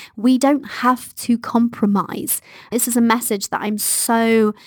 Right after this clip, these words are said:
<sighs> keen to just keep sharing and to keep instilling and, and inspiring people to understand and see that we don't have to compromise. I know we've been sold a story that we do, but we really don't. We can have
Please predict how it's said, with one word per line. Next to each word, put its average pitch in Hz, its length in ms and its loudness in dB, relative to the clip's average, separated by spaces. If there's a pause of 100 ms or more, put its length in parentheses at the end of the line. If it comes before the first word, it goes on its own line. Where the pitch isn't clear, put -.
(600)
<sighs> - 280 -6
keen 277 340 4
to 220 140 -2
just 214 220 -2
keep - 300 -6
sharing 214 580 0
and 190 160 -6
to - 80 -10
keep - 320 -6
instilling 214 720 0
and, 196 540 -6
and 185 340 -4
inspiring 220 580 0
people 202 280 -4
to - 280 -4
understand 208 480 -2
and 180 120 -4
see 277 340 0
that - 160 -4
we 220 140 0
don't 220 460 -2
have 202 220 -10
to 208 100 -10
compromise. 190 500 -4
I 220 40 -2
know 247 220 2
we've 285 120 4
been 240 120 0
sold 254 320 4
a 240 60 4
story 240 380 4
that 185 140 -2
we 202 100 -4
do, 226 220 0 (340)
but 233 160 -8
we 247 140 0
really 233 480 0
don't. 220 440 0
We 208 100 -2
can 226 240 -4
have 226 340 -2